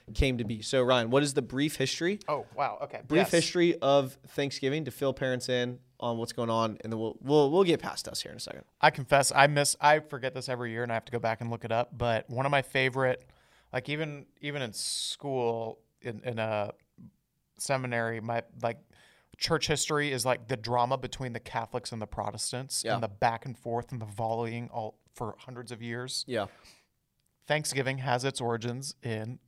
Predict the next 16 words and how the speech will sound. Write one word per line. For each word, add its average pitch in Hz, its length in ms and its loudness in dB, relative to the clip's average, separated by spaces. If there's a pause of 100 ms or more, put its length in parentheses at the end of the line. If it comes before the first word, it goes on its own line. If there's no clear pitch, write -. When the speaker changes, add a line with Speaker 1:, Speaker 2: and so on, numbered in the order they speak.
(100)
Speaker 2:
the 117 340 -8 (120)
Protestant 143 760 2 (140)
and 131 140 -8
Catholic 127 720 0 (1000)
fighting, 127 360 -2 (100)
essentially. 139 420 -2
Speaker 1:
Hmm. - 60 -16 (220)
Speaker 2:
So, 170 280 10
well, 165 240 10 (120)
so 180 260 2
for, 165 380 2 (240)
there 190 200 4
is 156 120 2
a 156 80 4
long 175 400 4
history 147 580 -2